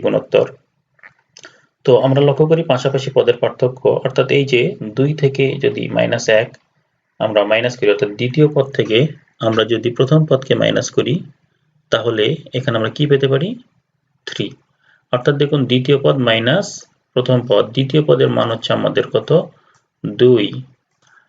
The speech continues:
আর প্রথম পদের মান হচ্ছে মাইনাস ওয়ান, অর্থাৎ দ্বিতীয়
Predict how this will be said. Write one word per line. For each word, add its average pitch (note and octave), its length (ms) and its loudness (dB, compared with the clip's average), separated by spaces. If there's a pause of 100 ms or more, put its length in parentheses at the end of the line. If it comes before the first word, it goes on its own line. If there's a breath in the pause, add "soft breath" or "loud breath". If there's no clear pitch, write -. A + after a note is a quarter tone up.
(160)
আর A2 220 2 (100)
প্রথম C#3 280 2
পদের C#3 200 4
মান C3 140 4
হচ্ছে B2 240 -2
মাইনাস - 380 -2 (300)
ওয়ান, G#2+ 240 0 (1080)
অর্থাৎ C3 380 0 (140)
দ্বিতীয় C#3 280 -2